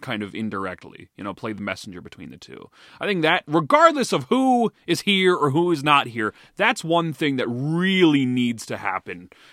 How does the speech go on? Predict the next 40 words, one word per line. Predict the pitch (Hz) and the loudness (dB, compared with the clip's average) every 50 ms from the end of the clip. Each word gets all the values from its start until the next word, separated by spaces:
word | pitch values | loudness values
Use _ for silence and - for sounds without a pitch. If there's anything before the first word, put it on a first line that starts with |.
| _ - | _ -12
in | 104 107 | -8 -6
the | 107 101 | -6 -6
short | - - 110 104 101 - | -6 -4 -4 -4 -6 -6
term | 110 95 92 | -8 -12 -10
here, | 95 90 | -10 -10
'cause | 98 110 | -6 -6
I | 113 | -6
think | - - 190 156 | -6 -6 -4 -2
that's | 143 135 127 - | -2 -2 -4 -2
the | - 135 | -2 0
way | 123 120 | 0 0
you | 113 110 | -2 -2
find | - 120 107 107 | -2 -2 -2 -2
the | 107 101 | -2 -2
most | 98 98 - | -4 -4 -6
success, | - - - - - 87 80 87 - - - - | -8 -12 -12 -12 -12 -12 -12 -12 -16 -18 -18 -18
is | - | -18
kind | - - 117 117 110 110 | -14 -10 -8 -8 -6 -6
of | 107 101 - - _ - - - - - | -8 -10 -12 -18 _ -20 -20 -20 -20 -20
finding | _ - - 151 143 151 160 156 156 151 143 | _ -6 -2 -2 0 0 0 0 -2 -2 0
the | 127 117 | -2 -2
biggest | 117 117 143 156 147 127 113 | 0 0 0 0 0 -6 0
barrier | 107 127 131 131 127 127 127 123 127 123 | 2 2 2 4 2 2 0 0 -2 -2
<laughs> | - 143 | 0 0
you | 113 120 120 | 0 0 0
can | - - - - 170 143 127 117 107 107 | -2 -4 -2 0 0 0 0 -2 -4 -6
between, | 92 - - - - 139 127 123 110 107 107 113 104 - - - - - - | -8 -10 -14 -10 -8 -6 -4 -4 -4 -4 -6 -8 -8 -10 -16 -20 -20 -16 -14
between | 127 - - 139 135 131 | -12 -10 -6 -6 -6 -4
Dave | 117 113 107 107 104 - | -2 -2 -2 -4 -4 -6
Scott | - - 107 98 104 - - | -4 -2 0 0 0 -2 -4
and, | 98 98 98 98 98 | -8 -8 -8 -8 -8
you | 101 | -6
know, | 98 98 | -8 -8
the | 101 98 | -8 -10
day-to-day | 92 98 104 101 98 98 95 87 | -8 -6 -8 -6 -6 -6 -8 -8
hockey | 85 - - 95 - - - | -6 -6 -6 -6 -6 -8 -12
operations | 80 78 - 90 90 87 87 - 98 82 | -12 -12 -12 -12 -14 -14 -14 -16 -18 -20
of | - - | -20 -20
the | - | -20
team. | - - - - - - | -20 -20 -20 -20 -20 -20